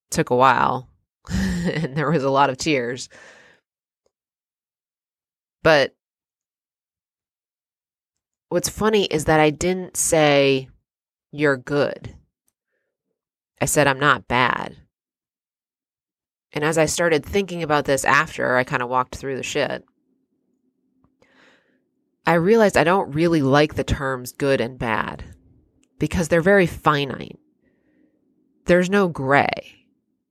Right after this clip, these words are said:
You're either good or you're bad. And that comes from when I was a kid. I know this. But I know that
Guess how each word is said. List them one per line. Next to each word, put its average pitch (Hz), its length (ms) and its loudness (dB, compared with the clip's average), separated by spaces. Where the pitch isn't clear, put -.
You're 147 140 0
either 135 240 2
good 147 580 2
or 143 140 -4
you're 127 140 -4
bad. - 520 2
And 139 160 0
that 196 160 2
comes 269 300 -2
from 170 180 -4
when 165 120 4
I 156 120 4
was 135 100 2
a 135 60 -4
kid. - 380 0
I 143 80 0
know 156 200 2
this. - 440 -10
But 175 120 2
I 185 80 6
know 202 260 6
that 165 340 4